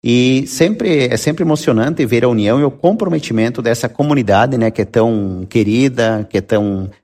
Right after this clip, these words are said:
né, que a gente se sente tão bem e consegue se so-, socializar tão bem com eles.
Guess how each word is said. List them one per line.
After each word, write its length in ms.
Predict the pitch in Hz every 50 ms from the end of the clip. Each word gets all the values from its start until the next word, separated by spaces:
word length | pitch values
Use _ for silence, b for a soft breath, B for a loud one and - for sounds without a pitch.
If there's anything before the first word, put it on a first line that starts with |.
| _
né, 140 | - 104 101
que 80 | 98 110
a 40 | 107
gente 140 | 110 104
se 60 | - -
sente 260 | - - 107 107 107
tão 220 | - 101 92 92
bem 420 | 87 98 113 131 139 135 131 131 123
e 40 |
consegue 360 | 120 - 117 113 - 110 117 117
se 140 | - 117
so-, 340 | 110 - - - 117 104 - -
socializar 680 | - - 131 123 - - 127 113 107 98 104 101 104
tão 160 | - 123 113
bem 160 | 104 92 95 95
com 180 | 95 - 127
eles. 320 | 107 85 - - - -